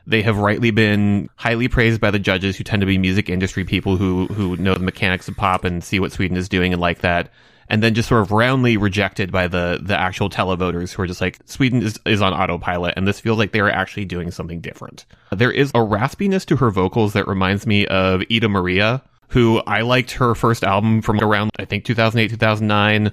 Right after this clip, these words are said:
uh, and then she popped up in the Norwegian selection randomly a few years ago and had a very different poppy side to her, where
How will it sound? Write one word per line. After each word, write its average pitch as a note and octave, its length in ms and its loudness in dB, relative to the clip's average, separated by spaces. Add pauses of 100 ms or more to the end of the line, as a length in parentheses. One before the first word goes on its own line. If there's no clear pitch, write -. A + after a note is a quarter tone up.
(260)
uh, G#2 160 2
and B2 100 2
then A#2+ 80 2
she D3 160 0
popped D3 240 0
up A#2+ 140 0
in A2 60 0
the G#2+ 60 0
Norwegian G#2 360 2
selection F2+ 600 -2
randomly F2+ 540 0
a F#2+ 140 -4
few A2 100 2
years F2+ 240 0
ago F2 340 0
and F2+ 320 -4
had G2+ 200 -2
a F#2+ 60 -2 (180)
very G2+ 240 0
different - 320 -2
poppy F#2+ 280 -2
side F2 260 -4
to - 60 -6
her, F2 400 -2 (180)
where G#2 600 2